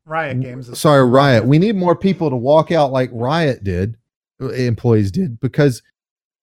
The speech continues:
Speaker 2: that's either gonna push those people out of business, which is good for the industry, or it's gonna make those people shape up and do better next time,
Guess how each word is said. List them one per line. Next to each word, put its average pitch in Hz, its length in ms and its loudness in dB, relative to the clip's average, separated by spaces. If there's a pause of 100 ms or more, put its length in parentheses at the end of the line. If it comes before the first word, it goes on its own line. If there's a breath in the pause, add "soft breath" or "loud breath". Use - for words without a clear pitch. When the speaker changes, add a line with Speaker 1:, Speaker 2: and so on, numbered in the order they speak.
(220)
Speaker 2:
that's 139 300 -2
either 160 280 2
gonna 139 240 0
push - 440 -4
those 180 260 0
people 147 420 -4
out 123 220 -2
of 143 100 -4
business, 117 480 -2
which 110 360 -4
is 104 180 -2
good 117 240 0
for 156 100 -6
the 139 200 -2
industry, 143 520 -8 (240)
or 143 220 4
it's 123 120 -8
gonna 139 320 0 (200)
make 147 380 0
those 170 260 0
people 139 580 -2 (560)
shape 190 460 -2
up 127 280 0
and 123 200 -2
do 156 120 0
better 127 520 0
next 101 280 -8
time, 110 420 -8